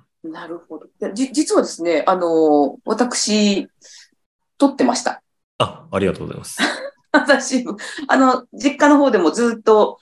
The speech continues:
Speaker 1: 長年、今も撮ってるかな？あの、実家の方では。で、私もその引っ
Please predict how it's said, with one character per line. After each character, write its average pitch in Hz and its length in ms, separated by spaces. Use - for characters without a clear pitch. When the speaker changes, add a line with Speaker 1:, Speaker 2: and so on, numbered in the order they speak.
Speaker 1:
長 220 260
年、 214 220
今 339 160
も 190 80
撮 226 140
っ 226 60
て - 120
る - 100
か - 120
な？ - 320
あ 302 100
の、 - 180
実 - 240
家 311 60
の 311 40
方 285 100
で - 80
は。 - 140
で、 247 60
私 359 280
も 381 100
そ 370 100
の 339 120
引 - 20
っ 262 40